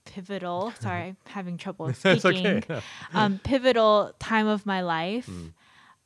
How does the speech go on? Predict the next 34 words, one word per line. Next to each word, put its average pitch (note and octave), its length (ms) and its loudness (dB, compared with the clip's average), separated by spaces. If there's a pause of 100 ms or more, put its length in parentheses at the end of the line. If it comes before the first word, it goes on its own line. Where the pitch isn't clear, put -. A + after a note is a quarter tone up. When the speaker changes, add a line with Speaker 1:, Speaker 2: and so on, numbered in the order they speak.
(280)
Speaker 1:
Um, F3 640 -6 (1120)
because, A3+ 960 -4 (340)
so - 80 -8
I G#3 100 -2
don't D#4+ 220 -2
really, E4 360 0
I G3 120 -2
never C4+ 260 0
really B3+ 280 -2
liked D3+ 400 -8
kids. - 600 -16 (1200)
Uh, E3+ 440 -6 (320)
I F4 100 2
mean, A4+ 180 6
I C4 140 4
don't D#4+ 180 2
hate A3 340 -6
them, E3+ 280 0
Speaker 2:
Uh-huh. A#2 120 0
Speaker 1:
and G3 280 -2
I G3+ 120 -2
love A3+ 280 2
my F#3+ 180 0
kids, F#3 560 -6
Speaker 2:
Yeah. E3+ 60 -10
Speaker 1:
but F#3+ 320 0 (420)
I G#3+ 100 2
wasn't D#4 340 4
really C4+ 180 0
a F#3 100 2
kid A#3+ 440 2
person. F#3 640 -6
Like, E3 160 -10
Speaker 2:
Hmm. A2 220 -6